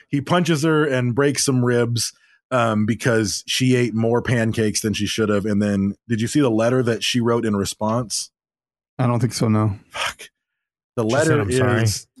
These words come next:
Speaker 1: uh, oh, she says more than that. The letter in re-, so she's pregnant. She complains because she's on the ground uncomfortable and she's pregnant. He punches her in the stomach and breaks two of her ribs.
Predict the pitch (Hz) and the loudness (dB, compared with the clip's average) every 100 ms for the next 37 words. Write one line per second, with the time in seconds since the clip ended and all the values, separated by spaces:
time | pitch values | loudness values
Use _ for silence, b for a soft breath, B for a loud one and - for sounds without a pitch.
0 | - - 110 101 92 90 82 120 110 123 | -18 -4 -2 0 -2 -4 -4 -2 0 0
1 | 143 131 120 110 104 110 107 95 110 104 | 2 2 2 0 0 0 0 -2 -4 0
2 | 139 147 143 131 127 113 147 135 123 B | 0 2 2 0 0 0 2 2 0 B
3 | B - 196 202 - 160 135 143 - _ | B -2 0 0 2 2 2 -2 -4 _
4 | - 139 131 127 151 151 110 127 127 135 | -2 0 0 2 2 0 -2 -4 0 0
5 | 127 127 131 131 123 123 120 113 120 135 | 0 0 0 2 2 0 0 0 0 0
6 | 120 107 107 104 110 95 101 98 131 127 | 0 0 -2 -2 -2 0 -2 0 -2 0
7 | 156 156 165 135 151 147 127 127 113 - | 0 0 0 0 0 0 0 0 0 0
8 | 117 117 107 104 123 - 135 127 113 104 | 0 0 0 0 0 -2 0 0 0 0
9 | 104 95 90 90 | 0 0 -2 -6